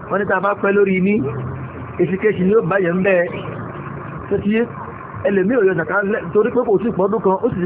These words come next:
ó sì ti pé ní sọ́ọ̀bù lọ́wọ́ ẹ̀. Ká mú nínú ọ̀rọ̀ tọ́lọ̀ bá fún wa,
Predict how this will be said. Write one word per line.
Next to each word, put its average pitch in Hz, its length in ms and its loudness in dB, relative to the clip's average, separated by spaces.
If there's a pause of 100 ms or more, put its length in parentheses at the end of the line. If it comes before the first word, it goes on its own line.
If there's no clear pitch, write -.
ó 220 140 0
sì 214 100 0
ti 175 80 -2
pé 208 120 0
ní 208 100 0
sọ́ọ̀bù 196 240 0
lọ́wọ́ 185 260 4
ẹ̀. 156 80 0 (540)
Ká 233 160 -2
mú 262 180 0
nínú 262 260 2
ọ̀rọ̀ 196 420 4
tọ́lọ̀ 214 300 0
bá 175 120 0
fún 180 200 -2
wa, 165 120 2